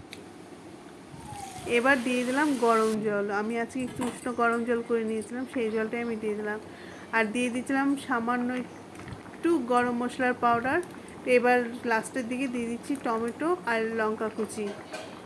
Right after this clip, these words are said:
তো এবার দিয়ে কিছুক্ষণ নাড়াচাড়া করবো আর জলটা একটু শুকাতে দেবো। আমার কাছে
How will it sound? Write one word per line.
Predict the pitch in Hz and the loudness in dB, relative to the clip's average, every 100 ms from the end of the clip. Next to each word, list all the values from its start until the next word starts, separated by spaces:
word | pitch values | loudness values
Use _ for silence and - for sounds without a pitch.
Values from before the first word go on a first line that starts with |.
| - - - - - - - - - 427 - - - | -16 -16 -16 -16 -14 -14 -14 -10 -6 -6 -8 -12 -2
তো | 247 | 0
এবার | 247 220 | 0 0
দিয়ে | 247 262 262 | 2 2 0
কিছুক্ষণ | 254 254 269 247 | -4 -2 0 2
নাড়াচাড়া | 226 226 226 240 240 247 | 2 2 2 0 0 -2
করবো | 247 302 | -2 -2
আর | 262 208 | -2 -2
জলটা | 226 202 170 | -2 -2 -6
একটু | - 302 277 | -4 -4 -2
শুকাতে | 269 220 208 202 | 0 -2 -2 -2
দেবো। | 196 208 - - - - 247 | -2 -4 -8 -16 -16 -4 2
আমার | 254 262 269 | 4 4 4
কাছে | 269 | 0